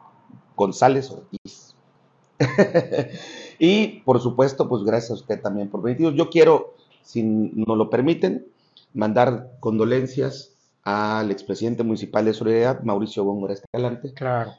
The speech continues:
Speaker 1: por el sensible fallecimiento de su señor padre, ayer por la noche, si no me equivoco, fue.
Speaker 2: Sí, sí, sí. Su señora esposa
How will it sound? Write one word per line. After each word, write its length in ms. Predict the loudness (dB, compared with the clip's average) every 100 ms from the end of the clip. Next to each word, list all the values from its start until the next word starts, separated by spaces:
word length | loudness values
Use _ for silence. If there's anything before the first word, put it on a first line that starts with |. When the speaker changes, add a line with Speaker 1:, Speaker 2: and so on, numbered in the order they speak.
| -6
Speaker 1:
por 120 | -6
el 60 | -4
sensible 480 | -4 -2 0 0
fallecimiento 640 | 0 -4 -4 -6 -8 -6 -8
de 40 |
su 60 | -10
señor 340 | -12 -10 -8 -4
padre, 460 | -4 -2 -4 -8 -14 _ _ _ -14
ayer 380 | -8 -4 -4 -6
por 120 | -10
la 100 | -8
noche, 240 | -10 -12 -14
si 100 | -16
no 80 |
me 80 | -16
equivoco, 440 | -12 -10 -10 -14 -20
fue. 180 | -20 -20 _ _ _ -6
Speaker 2:
Sí, 340 | -6 -6 -16 _ _ _ -20 -20 _
sí, 280 | -8 -6 -4
sí. 180 | -8 -10 -14 _ -20 -20 -20 _
Su 180 | -12 -4
señora 720 | 0 4 4 6 4 2 -2 -8
esposa 720 | -10 -6 -2 0 0 -2 -4